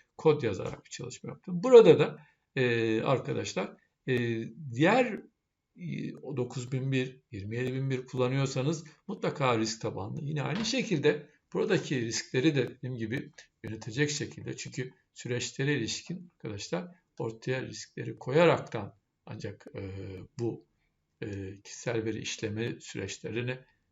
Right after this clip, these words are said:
süreçlerin kişisel verilerinin işlenmesini ve bu süreçlerin yönetilmesini ve tabii ki genel olarak K V K uyumunu sağlayabiliriz diye düşünüyorum. O şekilde bunları yapabilirsiniz.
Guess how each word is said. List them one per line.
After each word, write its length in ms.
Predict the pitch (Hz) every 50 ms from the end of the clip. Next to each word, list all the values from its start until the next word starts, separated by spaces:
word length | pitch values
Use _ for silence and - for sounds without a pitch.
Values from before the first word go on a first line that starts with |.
| _
süreçlerin 540 | _ - - 110 - - - 120 113 123 123
kişisel 440 | 120 - - - - 117 110 107 101
verilerinin 580 | 107 104 107 104 104 110 110 131 143 147 151
işlenmesini 920 | 147 147 - - - 104 101 101 101 98 95 - - 107 127 170 180 - - - _ _ _ -
ve 100 | 113 101
bu 60 | 107
süreçlerin 560 | - - - 113 110 - - - - 98 101
yönetilmesini 760 | 101 104 104 98 98 - 104 101 92 107 - - - 127 127 123
ve 80 | 107 113 - -
tabii 200 | - 113 107 101
ki 240 | 104 - 110 113 - _ _ _
genel 200 | - 104 101 104
olarak 300 | 101 95 92 95 - -
K 220 | - - 110 101 95
V 60 | 92
K 60 | 90 - _ _ -
uyumunu 400 | 90 92 90 101 120 139 143 143 147 - _ _
sağlayabiliriz 920 | - - - - 113 104 101 98 107 101 98 98 101 98 101 98 92 87 -
diye 160 | 101 92 87
düşünüyorum. 560 | - - - - 101 95 95 127 180 190 185 - - _ _ _ -
O 100 | - 127
şekilde 480 | - - - - - - 110 98 98 -
bunları 560 | 110 98 90 90 95 120 151 180 175 170 - _ _ -
yapabilirsiniz. 800 | 101 95 - 107 98 98 95 95 92 - - 156 170 180 180 -